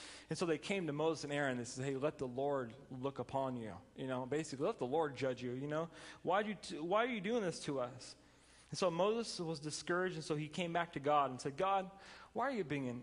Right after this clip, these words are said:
you know, bringing trouble on these people? You know, why are you doing this to them?" And God said, "Okay, Moses, listen.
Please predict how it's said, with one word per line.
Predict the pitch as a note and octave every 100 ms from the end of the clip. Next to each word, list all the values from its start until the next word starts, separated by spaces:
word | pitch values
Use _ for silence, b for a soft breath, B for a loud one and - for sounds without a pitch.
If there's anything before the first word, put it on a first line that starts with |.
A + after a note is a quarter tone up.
| B2
you | D#3+
know, | C#3
bringing | B2 C#3 B2
trouble | - C3+ B2
on | A#2 A2+
these | A2
people? | - B2 A#2+ D#3+ G3 - B B B B
You | G3+
know, | G#3+
why | G#3+ A#3
are |
you | C4+ A#3+
doing | A#3+
this | F3+ -
to | C3
them?" | A#2+
And | A#2+ B2
God | D3 D#3
said, | - C#3+
"Okay, | D#3 C#3
Moses, | B2 B2+ A#2+ A#2+ -
listen. | D3 -